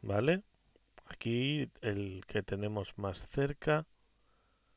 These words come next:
Mira, tenemos uno delante de una sucursal de banco.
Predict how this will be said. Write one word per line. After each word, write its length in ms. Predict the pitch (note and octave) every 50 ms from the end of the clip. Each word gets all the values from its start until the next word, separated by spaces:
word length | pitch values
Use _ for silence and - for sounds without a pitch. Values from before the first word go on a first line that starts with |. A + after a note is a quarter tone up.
| _ _ _ _ _ _ _ _ _ _ _ _ _ _ _ _ _ _ _ -
Mira, 320 | - G#2+ G2+ G2+ F#2 F2
tenemos 460 | - - G2+ G#2 A#2 B2 A#2+ - -
uno 180 | B2 B2+ B2+ B2
delante 380 | A2 G2+ G2 G2+ G#2+ G2+ A#2
de 60 | A2+ G#2
una 120 | G2+ F#2
sucursal 560 | - - G#2 G2+ G2 F#2+ - - - F#2 F#2
de 120 | F2+ F2+ F2+
banco. 600 | F#2 G#2 A#2 A#2+ B2 B2 - D#3 E3 E3+ D#3+